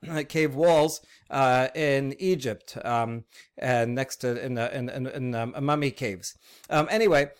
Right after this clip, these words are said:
um, so a third person came and fanned the flame. The one who fans the flame, he's the immediate cause for the fire getting bigger and spreading, and therefore only the third person is liable. However,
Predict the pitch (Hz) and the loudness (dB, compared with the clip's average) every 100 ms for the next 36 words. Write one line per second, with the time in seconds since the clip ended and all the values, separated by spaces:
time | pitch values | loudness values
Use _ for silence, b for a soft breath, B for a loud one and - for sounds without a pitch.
0 | b - 165 156 160 - 220 185 151 247 | b 2 6 6 4 2 2 2 4 2
1 | - 202 - 175 185 208 170 160 175 160 | 4 -2 0 -4 0 2 2 0 0 0
2 | 151 190 233 240 208 147 147 127 123 156 | 0 0 2 2 0 -4 -2 0 2 0
3 | 190 b - 147 175 175 226 262 175 - | -6 b 0 2 2 0 0 0 -4 0
4 | 147 143 156 202 196 170 180 170 185 208 | 2 2 2 -2 0 0 0 0 2 4
5 | 208 180 180 214 190 170 170 - 180 165 | 4 2 2 2 4 4 2 -2 4 6
6 | 151 175 B B 180 - 160 139 151 147 | 6 4 B B -6 0 2 4 2 2
7 | 147 165 156 123 117 143 170 175 - 240 | 0 0 -2 -4 -2 -2 -2 -6 -2 2
8 | 208 165 160 b - 175 170 156 - 151 | 2 0 -6 b -6 0 0 0 0 0
9 | 151 - 170 170 170 156 143 - _ 220 | 0 0 0 2 0 0 0 -4 _ 2
10 | 220 - 147 127 - 135 135 135 b - | 2 2 -2 -2 0 -2 -2 -8 b -4
11 | 151 151 143 - 135 127 120 101 92 - | 0 2 0 -2 0 0 0 -2 -8 -14
12 | b b 160 240 269 202 180 180 180 | b b 4 6 6 6 6 4 0